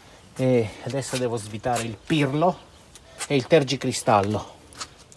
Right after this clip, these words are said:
E devo necessariamente chiudere il cofano. Odio! Allora, questa vite autofilettante Torx, ma posso essere stato così coglione?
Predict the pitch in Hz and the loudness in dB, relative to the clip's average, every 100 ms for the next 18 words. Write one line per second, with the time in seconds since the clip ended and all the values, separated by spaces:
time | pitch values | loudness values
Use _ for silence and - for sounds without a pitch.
0 | - - - - _ _ - - - - | -16 -16 -20 -20 _ _ -18 -18 -20 -20
1 | - - - - - - _ _ - 143 | -20 -20 -20 -20 -20 -20 _ _ -8 0
2 | 110 107 104 104 107 98 - - - - | 2 2 2 4 4 2 -2 -18 -20 -20
3 | - - - - - - - - - 113 | -20 -20 -20 -20 -20 -20 -20 -12 0 0
4 | - 113 - 110 110 104 107 - 110 101 | 0 0 2 2 2 2 0 0 2 2
5 | 101 - 98 - 104 92 - - - 139 | 0 0 0 0 -2 -4 -6 0 12 12
6 | 113 117 90 - - - - - - - | 12 12 8 4 -20 -18 4 6 6 2
7 | - 123 101 104 117 - 127 117 - - | -2 -6 -12 -12 -12 -10 -10 -10 -14 -20
8 | - - - - - - - - - - | -20 -20 -20 -20 -20 -20 -20 -20 -20 -20
9 | - - 117 160 190 - 139 151 156 151 | -20 -20 -4 -2 -2 0 0 0 -2 -4
10 | - 143 139 - 170 160 - 131 - 143 | -6 -6 -6 -4 -4 -4 -6 -10 -6 -6
11 | 110 104 - - 120 151 196 165 - 117 | -6 -8 -14 -10 -8 -4 -4 -4 -8 -10
12 | 107 - 104 - - 113 110 - 131 110 | -12 -14 -14 -12 -12 -12 -12 -10 -8 -8
13 | 139 - - 101 98 104 92 90 | -10 -12 -14 -14 -12 -10 -10 -12